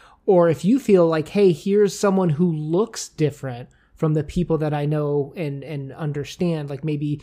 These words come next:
that's profiling, right? In the same way that Mead is being profiled of,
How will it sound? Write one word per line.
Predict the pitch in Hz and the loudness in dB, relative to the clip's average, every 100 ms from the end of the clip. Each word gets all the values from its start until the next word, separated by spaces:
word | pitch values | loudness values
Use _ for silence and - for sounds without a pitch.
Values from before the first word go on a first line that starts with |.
| _ | _
that's | 127 123 | -12 -12
profiling, | - 226 285 - 113 95 82 196 _ - | -8 -4 -4 -6 -14 -14 -20 -20 _ -10
right? | 147 190 - - | -6 -6 -8 -4
In | 180 | 0
the | 170 | 0
same | - 190 180 | 0 0 0
way | 180 | 0
that | 160 127 165 | 0 -2 -2
Mead | 156 247 302 165 | -2 0 2 2
is | 143 139 | 0 -4
being | 139 135 | -4 -4
profiled | 127 143 139 131 135 | -6 -8 -8 -8 -8
of, | 143 135 | -8 -8